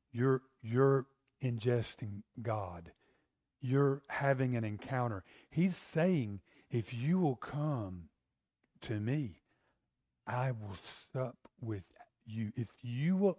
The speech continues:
open that door that's closed, I'm gonna come in." You see, we've got to want it. And again,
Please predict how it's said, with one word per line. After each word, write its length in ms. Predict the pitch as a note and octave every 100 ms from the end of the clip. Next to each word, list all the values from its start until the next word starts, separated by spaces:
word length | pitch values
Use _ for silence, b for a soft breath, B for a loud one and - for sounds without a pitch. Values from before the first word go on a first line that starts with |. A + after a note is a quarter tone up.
| -
open 460 | E3 E3+ F3 D#3+
that 240 | C3 C3 C3+ - G#2+
door 580 | C3 C3+ C3+ A#2 G2 F#2 _ _ _ _ _ _
that's 300 | A#2 A2 -
closed, 600 | - - C3 B2+ G#2+ G2+ -
I'm 260 | A#2 A#2+ A#2+
gonna 220 | A2+ G#2
come 300 | - A2 G#2
in." 240 | G#2+ F2+ - b b b
You 120 | B2+
see, 240 | A2 - C3
we've 320 | A2+ D#3+ C#3+
got 260 | D3+ C#3+ B2
to 80 |
want 600 | A#2 G#2 G#2 A2+ C3 C#3+
it. 240 | C#3 A#2+ - b b b b
And 220 | B2+ C3 -
again, 560 | C3+ C3+ C3 A2+ G2+